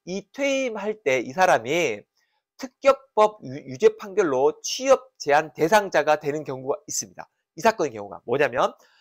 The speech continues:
어떤 회사의 횡령으로 해서 특경법 위반으로 처벌을 받게 되면 그 회사의 등기, 예, 이사나 이런 걸로 취업할 수 없게 되어 있고 만약 하려면 법무부장의 승인을 받아야 돼 있어요. 근데 이런 경우에도 이사가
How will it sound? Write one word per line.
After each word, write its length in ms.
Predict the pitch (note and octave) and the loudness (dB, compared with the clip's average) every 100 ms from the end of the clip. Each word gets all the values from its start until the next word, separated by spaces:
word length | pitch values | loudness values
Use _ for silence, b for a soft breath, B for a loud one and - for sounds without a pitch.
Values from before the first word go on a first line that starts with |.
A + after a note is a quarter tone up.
| b | b
어떤 420 | C3 D#3 A#3+ G#3+ | 0 4 4 4
회사의 520 | A3+ A#3+ G3+ F3+ D#3 F#3+ | 2 4 6 6 2 -2
횡령으로 580 | B3 C4+ C4 G#3+ C#3+ | -2 2 2 0 0
해서 140 | C#3 C3 | 0 0
특경법 540 | - - C4+ - G3 C3+ | -6 2 2 2 -2 -2
위반으로 380 | A#2+ C#3+ C3 | -4 -4 -4
처벌을 340 | C3+ A3+ A3 G3+ | -10 -4 -2 -2
받게 160 | B2+ | -4
되면 340 | - G#2 D3+ B2+ _ _ _ | -12 -6 -6 -6 _ _ _
그 260 | - A#3 A#3 | -4 -2 0
회사의 580 | A#3+ A#3 G#3 F#3+ A#3 A#3 _ _ _ _ | 4 6 6 6 2 0 _ _ _ _
등기, 420 | - F#3+ - - - | -10 -10 -10 -12 -4
예, 200 | D3 C#3+ - | -2 -2 -4
이사나 460 | D3+ G3+ A3+ F#3+ E3 | -12 2 6 6 4
이런 240 | B2+ D3 | 4 2
걸로 200 | C3+ C3 | 2 -4
취업할 280 | D3 B3+ A3 | -4 0 -2
수 80 | - | -2
없게 580 | A2+ - _ - A3+ A3 | -8 -10 _ 4 4 4
되어 180 | C3 A#2 | 0 0
있고 460 | C#3+ - A#2 G3 B B B | 0 -2 0 0 B B B
만약 320 | C3 E3+ G#3 - | 4 6 4 2
하려면 480 | A#3+ A#3 A3 D#3 F#3+ - | -4 0 0 0 -2 -4
법무부장의 480 | C#3+ E3 F#3+ D#3 D3+ | -4 -2 0 -2 -4
승인을 320 | - C#4+ B3+ | -6 -2 0
받아야 200 | B2 A#2+ | 0 -4
돼 140 | G#2+ | -6
있어요. 240 | G2 - _ _ b b | -10 -18 _ _ b b
근데 160 | C3+ - | -10 -8
이런 460 | B2 C#3 F3 D4 C#4+ | -8 2 6 6 6
경우에도 480 | E3+ D#3 F3 D#3 D3 | -2 -2 -2 -2 -6
이사가 800 | F#3 G3 G#3 D#3 - B2+ D#3+ | -6 2 4 4 2 2 2